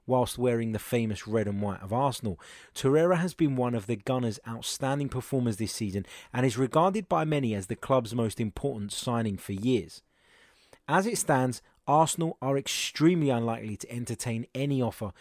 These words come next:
from A C Milan's representatives, namely Ivan Gazidis, who of course left London for northern Italy as recently as January of this year. Torreira, upon his arrival, signed a contract until twenty twenty-three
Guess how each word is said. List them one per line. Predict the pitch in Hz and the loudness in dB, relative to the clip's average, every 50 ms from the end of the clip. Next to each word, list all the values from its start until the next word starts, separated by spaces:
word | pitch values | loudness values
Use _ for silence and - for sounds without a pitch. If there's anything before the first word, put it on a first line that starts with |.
| - - - _ | -20 -20 -20 _
from | - - 120 113 123 | -4 -2 -2 -2 -2
A | 117 117 113 | -2 -2 -2
C | - - - 113 | -2 -2 -2 0
Milan's | 107 110 110 110 107 107 101 - | 0 0 0 0 0 -2 -4 -2
representatives, | 107 113 95 - 110 98 92 107 113 117 98 - 98 - 107 98 87 87 | -2 -4 -2 -2 -2 -2 -2 -2 -2 -2 -4 -4 -4 -4 -4 -4 -4 -2
namely | 104 117 123 135 135 123 117 107 104 92 - - - - - - | 0 2 2 4 4 2 2 0 0 -2 -6 -12 -20 -20 -12 -6
Ivan | 113 113 117 104 107 110 101 | -4 -2 0 0 0 0 0
Gazidis, | 107 104 90 107 120 120 110 113 98 - | 0 -2 0 0 0 2 2 0 -2 -2
who | - 110 | -2 -2
of | 98 - | -2 -2
course | - 120 107 87 - | -2 -4 -2 -2 0
left | 113 113 123 117 - - | 0 2 2 0 0 0
London | 127 123 117 107 101 98 95 - - - - - | 0 0 2 0 0 -2 -4 -6 -12 -18 -20 -20
for | _ - - 113 | _ -4 -2 -2
northern | 113 113 110 101 110 110 | 0 0 0 0 -2 -2
Italy | 113 110 - - 110 104 101 104 | -2 -4 -4 -4 -4 -2 -2 -2
as | 101 90 | -4 -4
recently | 98 104 113 127 131 120 - 127 104 98 104 98 90 - - - - - | -4 -2 0 0 0 0 -2 -6 -6 -6 -6 -8 -8 -10 -14 -18 -12 -8
as | 104 98 85 | -8 -8 -6
January | 80 - 120 117 113 113 110 104 101 104 104 - - | -2 0 2 2 2 2 0 -2 -2 -2 -4 -6 -6
of | 113 107 92 | -8 -8 -4
this | 90 101 90 - - | -4 -4 -4 -2 0
year. | 117 127 120 104 82 - _ _ _ - - - - - - - _ _ - | 2 2 2 2 0 -4 _ _ _ -20 -20 -20 -20 -20 -20 -20 _ _ -2
Torreira, | - - 135 147 170 180 185 185 185 - | 2 4 6 8 8 8 8 6 4 2
upon | 160 - - - 170 165 | 0 -4 -2 0 0 0
his | 165 156 131 | 0 0 -2
arrival, | 151 147 139 127 127 120 117 120 | 0 0 0 0 0 0 -2 -4
signed | - - - 131 127 120 120 - | -4 -4 -2 -2 -2 -2 -2 -4
a | - 107 | -8 -12
contract | - - - 139 135 120 - - 135 143 - - | -10 -6 -4 -4 -4 -2 -2 -2 -2 -2 -4 -8
until | 92 110 104 - - 120 110 | -10 -10 -8 -6 -6 -6 -6
twenty | - - - - 135 147 139 - - 147 | -6 -8 -6 -6 -6 -6 -6 -8 -10 -12
twenty-three | 127 - - - 139 135 123 - 135 123 - - 160 180 170 151 131 | -12 -10 -8 -6 -6 -6 -6 -6 -8 -10 -6 -2 0 2 2 2 0